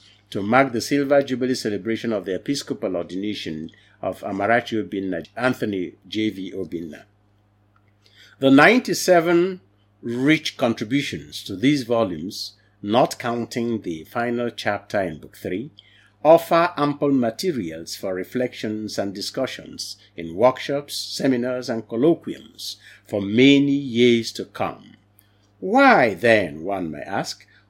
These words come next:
would one organize yet another colloquium in honor of Obinna barely two years after their publication? There is a famous book on the city of Rome written by Silvio Negro titled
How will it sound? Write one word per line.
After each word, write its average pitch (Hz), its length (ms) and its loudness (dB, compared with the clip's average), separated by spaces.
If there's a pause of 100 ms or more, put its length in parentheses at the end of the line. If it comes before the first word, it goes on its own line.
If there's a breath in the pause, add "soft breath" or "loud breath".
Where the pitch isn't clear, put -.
would 120 380 0 (200)
one 139 400 6
organize 117 640 2
yet 143 420 6 (100)
another 92 720 0
colloquium 98 680 -2
in 87 140 -4
honor 127 280 4
of 98 280 -2
Obinna 127 680 0
barely 143 380 4
two 135 160 -6
years 117 320 -2
after 98 240 -4
their - 160 -12
publication? - 760 -8 (1600 soft breath)
There 156 260 10
is 294 240 6
a 170 120 8
famous 151 520 4
book 127 400 0
on 110 140 2
the 101 80 -4
city 117 400 -2
of 101 200 -2
Rome 101 520 -4
written 120 420 -2
by 107 180 0
Silvio 123 520 -4
Negro 135 540 -2 (840)
titled 120 640 0